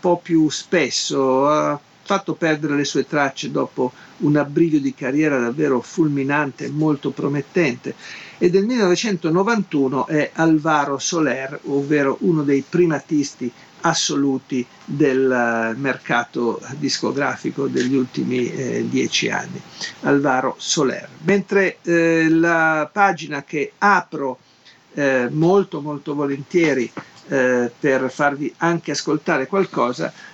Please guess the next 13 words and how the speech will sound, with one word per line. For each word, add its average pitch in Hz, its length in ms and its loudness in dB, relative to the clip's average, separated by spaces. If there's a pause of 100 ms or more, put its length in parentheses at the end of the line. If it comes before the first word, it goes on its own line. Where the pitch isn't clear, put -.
eh, 147 300 2
riguarda 151 920 2 (140)
un, 151 340 2
eh, 139 800 0
capofila 151 960 0
assoluto 151 880 0 (260)
del 147 380 2
rock, 139 400 2
eh, 131 400 -2
dell'ultimo 131 680 -4
mezzo 139 460 0
secolo 131 640 0
abbondante. 127 880 -6